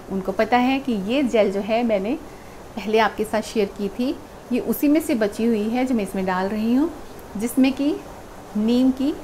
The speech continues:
पूरी properties हैं। मतलब मैंने नीम water को यूज़ करके flax seeds को बनाया हुआ है। तो जो लोग नहीं जानते कि नीम की जेल कैसे बनानी है तो वो लोग इस video को देख सकते हैं जो कि मैंने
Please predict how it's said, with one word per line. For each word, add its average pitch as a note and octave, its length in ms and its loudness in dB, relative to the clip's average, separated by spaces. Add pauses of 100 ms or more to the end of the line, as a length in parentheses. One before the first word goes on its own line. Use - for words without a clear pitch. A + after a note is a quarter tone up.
(220)
पूरी B3+ 160 2
properties F3+ 520 0
हैं। G3 160 -8
मतलब F3+ 240 -4
मैंने G#3+ 280 0
नीम A3+ 300 4
water F#3+ 280 0
को A#3 120 2
यूज़ A#3 380 0
करके A#3+ 340 -2 (560)
flax C4 260 2
seeds G#3 280 -4
को G#3 80 -2
बनाया F3 360 -4
हुआ E3+ 120 -6
है। E3 80 -8 (540)
तो E4+ 100 2
जो C#4 220 2
लोग C#4 140 4 (240)
नहीं G3+ 260 2
जानते C4 340 4
कि C4 120 0
नीम A#3 440 4
की B3 240 0
जेल G3+ 240 2
कैसे G3+ 300 2
बनानी B3 460 2
है D#4 180 0 (420)
तो A3+ 60 2
वो G#3+ 140 4
लोग A#3+ 220 2 (180)
इस C4 160 0
video F#3 240 0
को E4+ 160 -4
देख G3+ 240 2
सकते - 280 -6
हैं C4+ 240 -2 (720)
जो G#3+ 100 0
कि A3+ 160 -2
मैंने A3+ 260 0